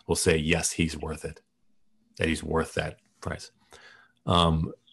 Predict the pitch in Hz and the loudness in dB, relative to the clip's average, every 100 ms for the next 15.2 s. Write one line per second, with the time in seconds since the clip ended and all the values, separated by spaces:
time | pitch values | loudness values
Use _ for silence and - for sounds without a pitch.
0 | _ _ - 107 104 104 92 95 98 113 | _ _ 4 8 10 10 8 8 8 10
1 | 101 95 92 90 - 87 80 85 87 82 | 10 10 8 6 4 2 0 2 4 4
2 | - - - _ _ _ _ 95 90 98 | -2 -12 -20 _ _ _ _ 4 6 8
3 | 98 95 90 - 90 - 87 - 87 82 | 8 8 6 6 2 2 -4 2 4 2
4 | - 85 80 85 82 76 - 80 76 85 | 0 -2 0 -2 -2 -4 -2 -2 -2 -4
5 | 78 120 - 95 85 82 73 - _ 95 | 2 2 4 2 2 -2 -4 -16 _ -4
6 | 90 - 80 78 78 76 73 76 78 _ | -4 -4 -4 -4 -8 -10 -10 -12 -14 _
7 | _ _ - 82 78 78 90 80 80 76 | _ _ -4 -2 -2 -2 -2 0 -2 -4
8 | 80 82 82 - 80 80 85 82 78 82 | -2 0 2 2 0 0 2 2 0 -2
9 | 80 - 78 - _ _ _ 90 87 98 | -4 -6 -8 -12 _ _ _ 0 2 2
10 | 98 104 110 98 85 78 - 92 87 85 | 6 8 10 8 6 2 2 2 2 0
11 | 80 78 78 80 80 78 78 78 82 - | -2 -4 -4 -6 -6 -8 -8 -8 -8 -12
12 | - 90 82 80 82 - 143 127 123 113 | -4 -2 -2 -6 -6 4 6 6 2 -2
13 | - - - - 113 101 104 85 82 85 | -6 -10 -12 2 4 4 2 -2 -4 -4
14 | - - 85 87 85 90 101 104 98 95 | -14 -12 -8 -4 2 4 6 6 4 2
15 | 95 95 | 0 -2